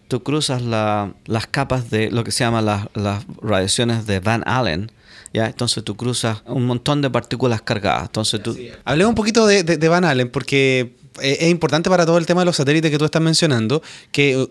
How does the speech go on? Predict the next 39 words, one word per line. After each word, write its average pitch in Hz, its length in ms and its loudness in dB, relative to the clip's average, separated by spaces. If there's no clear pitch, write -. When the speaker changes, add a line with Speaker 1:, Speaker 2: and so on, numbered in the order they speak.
Speaker 2:
profundice 190 400 2
un 233 40 -4
poquito 214 260 -2
más 196 180 2
en 180 120 2
esta 175 220 -2
cosa 156 260 0
de 135 120 2
los 127 160 -2
cinturones 123 400 0
de 120 80 2
Van 110 160 0
Allen. 85 400 -4
Speaker 1:
Sí, 226 220 -2
ese, 214 240 -2
ese 214 180 0
es 190 80 0
relevante 175 540 2
para 143 220 0
los 135 140 -4
que - 100 -8
están 151 380 -2
en, 127 240 -4
para 135 160 4
los 127 140 2
satélites 147 560 2
que 120 80 -2
están 135 500 0
en 113 300 0
órbitas 131 580 0
centradas - 1200 -2
en 143 60 0
la 117 100 0
Tierra. 73 360 -4
Y - 120 -10
como 139 180 0
les 123 120 -2
contaba 135 380 0
antes, 156 380 -2